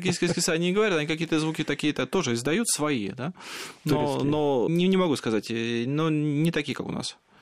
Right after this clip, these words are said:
Speaker 1: Не кис-кис-кис.
Speaker 2: Не кис-кис.
Speaker 1: Как, как, как-то тоже их там
Speaker 2: А
Speaker 1: вот
Speaker 2: если
Speaker 1: как-,
Speaker 2: интересно позвать кошку кис-кис-кис турецкую, она
Speaker 1: Э,
Speaker 2: откликнется?
Speaker 1: нет, не понимают они.
Speaker 2: Не понимают.
Speaker 1: Не,
Speaker 2: С
Speaker 1: моя,
Speaker 2: переводчиком
Speaker 1: моя, а, она,
Speaker 2: нужно.
Speaker 1: например, скажет: «Моя твоя не понимает». Не понимаю, переводчик нужен.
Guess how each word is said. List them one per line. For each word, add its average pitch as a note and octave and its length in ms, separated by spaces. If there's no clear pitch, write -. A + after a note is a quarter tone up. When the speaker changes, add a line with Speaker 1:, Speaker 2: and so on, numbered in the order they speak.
Speaker 1:
Не C#3 120
кис-кис-кис. - 580
Speaker 2:
Не C3+ 160
кис-кис. - 220
Speaker 1:
Как, D3 140
как, D#3 160
как-то D#3+ 240
тоже C3 220
их A2 60
там A2+ 120
Speaker 2:
А C#3 40
Speaker 1:
вот C#3+ 60
Speaker 2:
если C3+ 160
Speaker 1:
как-, - 20
Speaker 2:
интересно C#3+ 320
позвать B2+ 420
кошку - 400
кис-кис-кис - 420
турецкую, C3+ 460
она B2 200
Speaker 1:
Э, - 20
Speaker 2:
откликнется? C#3 440
Speaker 1:
нет, D3+ 360
не C3+ 80
понимают C3 420
они. G#2 200
Speaker 2:
Не C#3+ 140
понимают. D3+ 300
Speaker 1:
Не, E3 140
Speaker 2:
С E3 60
Speaker 1:
моя, F#3 160
Speaker 2:
переводчиком F#3+ 420
Speaker 1:
моя, F#3 100
а, E3+ 40
она, F#3+ 80
Speaker 2:
нужно. F#3+ 100
Speaker 1:
например, G3+ 220
скажет: F3 260
«Моя F3 160
твоя E3+ 180
не E3+ 120
понимает». C3 500
Не C#3+ 160
понимаю, C#3+ 380
переводчик D3 420
нужен. G2+ 160